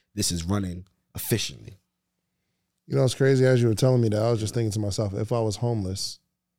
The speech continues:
Speaker 2: I just ran this whole play in my head. Like, I just cut the lock and had my own lock and put a lock on there, and I just lived there.
Speaker 1: You, you
Speaker 2: That's
Speaker 1: thought
Speaker 2: crazy.
Speaker 1: about that. Imagine who else thinking
Speaker 2: Yeah,
Speaker 1: about
Speaker 2: that's
Speaker 1: that.
Speaker 2: crazy. I just thought about it. I was like, "That is actually a play."
Speaker 1: Yeah.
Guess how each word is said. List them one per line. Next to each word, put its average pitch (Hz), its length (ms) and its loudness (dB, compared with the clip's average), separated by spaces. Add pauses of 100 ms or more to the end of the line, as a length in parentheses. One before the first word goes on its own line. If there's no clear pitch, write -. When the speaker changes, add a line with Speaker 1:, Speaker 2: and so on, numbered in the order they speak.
(400)
Speaker 2:
I 123 100 0
just 117 140 2
ran 123 200 4
this 110 120 -2
whole 120 180 0
play 120 240 2
in 107 80 0
my 104 120 -2
head. 110 280 0
Like, 95 220 -6
I 104 180 -2
just 98 340 -6 (380)
cut 113 200 -4
the 107 80 -4
lock 117 340 -2
and 98 100 -4
had 104 140 0
my 98 140 -4
own 110 280 -2
lock 90 400 -6
and 95 80 -10
put 107 140 -8
a - 20 -4
lock 95 300 -6
on 101 200 -4
there, 92 220 -6
and 92 100 -8
I 92 120 -6
just 90 200 -10
lived 98 200 -6
there. 90 240 -8 (800)
Speaker 1:
You, 135 140 2
you 170 40 -2
Speaker 2:
That's 147 140 0
Speaker 1:
thought 190 180 2
Speaker 2:
crazy. 135 60 2
Speaker 1:
about 123 240 0
that. 113 120 -6
Imagine 156 560 0
who 170 160 0
else 175 180 2
thinking 151 360 2
Speaker 2:
Yeah, 185 80 8
Speaker 1:
about 185 200 8
Speaker 2:
that's 170 100 4
Speaker 1:
that. 139 60 2
Speaker 2:
crazy. 180 260 8
I 175 80 6
just 165 160 4
thought 185 160 8
about 156 160 6
it. 147 40 6
I - 20 6
was 151 100 4
like, 139 120 8
"That 151 160 6
is 131 120 4
actually 127 420 4
a 110 60 4
play." 120 320 4 (140)
Speaker 1:
Yeah. 127 100 -10